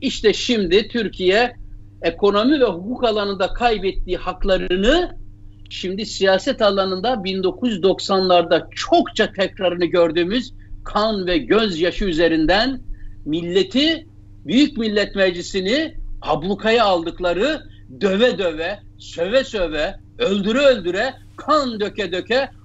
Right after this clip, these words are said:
ağlata ağlata, tıpkı bin dokuz yüz doksanlarda, yirmi sekiz Şubatlarda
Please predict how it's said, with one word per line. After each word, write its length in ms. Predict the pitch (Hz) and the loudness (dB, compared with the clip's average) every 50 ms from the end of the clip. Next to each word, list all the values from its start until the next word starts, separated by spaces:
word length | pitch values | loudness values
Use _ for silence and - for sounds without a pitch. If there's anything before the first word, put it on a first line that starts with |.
| - - | -12 -4
ağlata 500 | - 175 175 185 190 202 196 202 285 247 | 0 4 4 4 4 2 0 2 2 2
ağlata, 580 | 208 185 185 180 175 170 - 233 254 277 247 - - - - - - - | 4 4 4 2 2 0 2 2 2 2 2 -4 -14 -20 -20 -20 -8 -2
tıpkı 540 | - 370 359 254 - - - - 254 247 202 | 0 0 0 0 -4 -10 -6 0 0 0 0
bin 160 | 247 247 240 | 0 0 2
dokuz 260 | 240 226 - 254 247 226 | 2 2 2 0 -4 -2
yüz 80 | 208 | 2
doksanlarda, 880 | 233 226 208 - - 233 220 220 220 214 202 202 196 190 233 262 294 - - - - - | 0 0 0 0 -2 -2 -2 0 2 4 4 4 2 2 0 0 0 -2 -6 -12 -14 -10
yirmi 300 | 147 165 214 214 226 220 | -6 -2 0 0 0 0
sekiz 360 | - - 233 - - 285 - | 0 0 -2 0 0 -2 -2
Şubatlarda 920 | - - 240 208 214 202 208 - 220 214 208 202 180 208 226 254 247 - | 0 0 2 4 4 4 2 2 2 4 4 4 4 2 2 2 2 -2